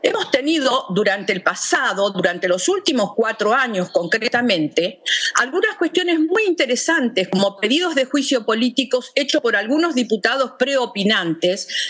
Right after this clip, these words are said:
Recuerdo, sin ir más lejos, el juicio político que le solicitara más o menos para la misma fecha de los traslados el bloque de un diputado preopinante al ministro de Justicia,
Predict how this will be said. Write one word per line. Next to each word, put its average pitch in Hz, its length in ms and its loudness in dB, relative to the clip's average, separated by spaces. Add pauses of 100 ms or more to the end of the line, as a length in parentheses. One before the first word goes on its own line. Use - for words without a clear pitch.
(120)
Recuerdo, 233 600 0
sin 214 220 0
ir 277 100 2
más 254 180 0
lejos, 254 540 -2 (220)
el 208 160 0
juicio - 320 0
político 254 580 -2
que 202 120 0
le 196 120 0
solicitara 202 760 0
más 226 340 -2
o 247 100 2
menos 294 360 0
para 180 180 2
la 170 120 0
misma 254 320 0
fecha 277 340 -2
de 208 100 -2
los 202 180 0
traslados 208 680 -2 (440)
el 233 160 -2
bloque 285 440 0
de 175 100 2
un 330 220 2
diputado 240 680 -2
preopinante 226 1120 0 (300)
al 247 160 -2
ministro 285 540 0
de 220 100 -2
Justicia, 233 920 -2